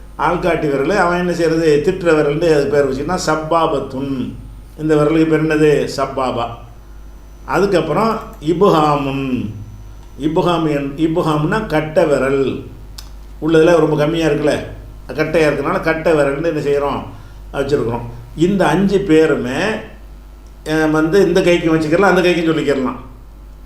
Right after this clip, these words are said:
காலுக்கும் சொல்லிக்கிறலாம். காலுடைய கட்டை விரலுக்கு இப்ராஹிம் தான். காலுடைய அந்த முதல் விரலுக்கு வந்து பெருசா இருக்கும்ல, அந்த விரலுக்கு வந்து அதே பேரை என்ன செய்யணும்? அஹ், சொல்லி சப்பாபா, சப்பாபா விரல்னு சொல்லிக்கிற வேண்டியதான்.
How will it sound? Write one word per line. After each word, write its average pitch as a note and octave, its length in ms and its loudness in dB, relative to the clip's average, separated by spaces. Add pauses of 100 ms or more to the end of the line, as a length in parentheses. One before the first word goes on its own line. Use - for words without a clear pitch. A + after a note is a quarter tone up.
காலுக்கும் G#3+ 420 4
சொல்லிக்கிறலாம். C#3+ 480 2 (320)
காலுடைய E3 480 4
கட்டை D3 260 0
விரலுக்கு D3 520 0
இப்ராஹிம் E3+ 360 2
தான். - 280 -8 (640)
காலுடைய F#3 540 2
அந்த D#3+ 420 0
முதல் E3 320 2
விரலுக்கு D3+ 380 -2
வந்து D#3 280 -6 (680)
பெருசா D#3 300 0
இருக்கும்ல, C#3+ 400 -2 (380)
அந்த D#3+ 260 0
விரலுக்கு D3 400 0
வந்து F3 220 -2
அதே E3 260 2
பேரை D#3 300 0
என்ன D#3+ 80 -2
செய்யணும்? D3+ 520 0 (420)
அஹ், C#3+ 720 0
சொல்லி C#3 200 0
சப்பாபா, D3 760 2
சப்பாபா D3+ 440 2 (200)
விரல்னு D3 320 0
சொல்லிக்கிற C#3 300 -2
வேண்டியதான். A#2+ 360 -6